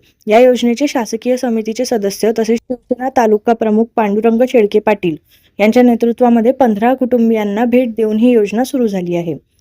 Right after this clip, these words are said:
तालुक्यातील प्रत्येक मोठ्या गावामध्ये जाऊन तिथल्या प्रत्येक घरापर्यंत जाऊन योजनेचा लाभ मिळाला आहे की नाही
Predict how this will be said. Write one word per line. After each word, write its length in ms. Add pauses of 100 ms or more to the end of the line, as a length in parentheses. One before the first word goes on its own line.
(320)
तालुक्यातील 480
प्रत्येक 500
मोठ्या 340
गावामध्ये 600
जाऊन 280
तिथल्या 340
प्रत्येक 440
घरापर्यंत 580
जाऊन 300
योजनेचा 460
लाभ 240
मिळाला 340
आहे 240
की 140
नाही 300